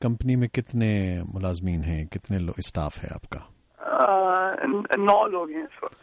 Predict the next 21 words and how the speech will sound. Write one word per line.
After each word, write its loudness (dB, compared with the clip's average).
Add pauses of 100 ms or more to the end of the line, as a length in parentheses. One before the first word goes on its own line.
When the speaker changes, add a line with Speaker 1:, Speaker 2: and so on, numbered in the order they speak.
Speaker 2:
ہماری۔ -14 (260)
Speaker 1:
تو -4
آپ 0 (160)
اس 0
کو -2
مزید 0
بڑھانا 2
چاہ 0
رہے 0
ہیں -2 (340)
یا 2
یہ 2
مطمئن 2
ہیں 0
آپ -4
اس -10
سے؟ -14 (680)
Speaker 2:
ہمارے 4
clients 2
تو، 4 (440)
آ، 6